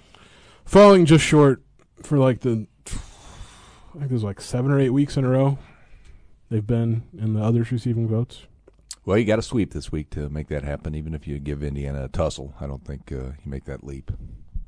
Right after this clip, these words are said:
Speaker 1: Probably need two wins.
Speaker 2: Yep. Okay. Looking forward to it. Follow along. Good morning, Illini Nation. If you haven't signed up for our All, All Illini Basketball newsletter, do that at our website. Uh, nine A M, you get all the major headlines emailed to you.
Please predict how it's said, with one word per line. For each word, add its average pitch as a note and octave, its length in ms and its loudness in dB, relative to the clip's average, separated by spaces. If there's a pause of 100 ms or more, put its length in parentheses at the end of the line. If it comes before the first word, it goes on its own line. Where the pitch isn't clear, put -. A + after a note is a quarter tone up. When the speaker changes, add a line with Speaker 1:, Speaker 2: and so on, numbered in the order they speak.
(500)
Speaker 1:
Probably C3 200 -2
need A#2 140 -4
two G2 140 -6
wins. F2+ 220 -14
Speaker 2:
Yep. D2+ 140 -8 (680)
Okay. G2 220 -6 (120)
Looking A2+ 260 4
forward B2+ 180 8
to B2 80 6
it. - 60 0
Follow D3 260 8
along. C3 340 6 (480)
Good A#2+ 180 6
morning, A#2+ 300 4
Illini G2 380 6
Nation. A#2 420 2
If - 120 -4
you G2 100 4
haven't C3+ 340 2
signed B2 300 4
up B2 140 2
for G2+ 180 4
our E2+ 300 4
All, G#2 200 6
All G2+ 320 6
Illini F#2 480 4
Basketball F2+ 540 4
newsletter, E2+ 600 4
do G2+ 240 6
that G2 380 6 (840)
at C#2+ 120 0
our C#2+ 60 2
website. C#2 680 -2
Uh, C#2+ 120 0
nine E2 260 2
A F2 160 4
M, F#2 140 0
you C#2+ 100 -2
get D2+ 140 0
all D#2+ 140 2
the D#2 80 -2
major D#2+ 340 0
headlines D2 500 -2
emailed G2 520 4
to D#2+ 120 -6
you. C#2 340 -4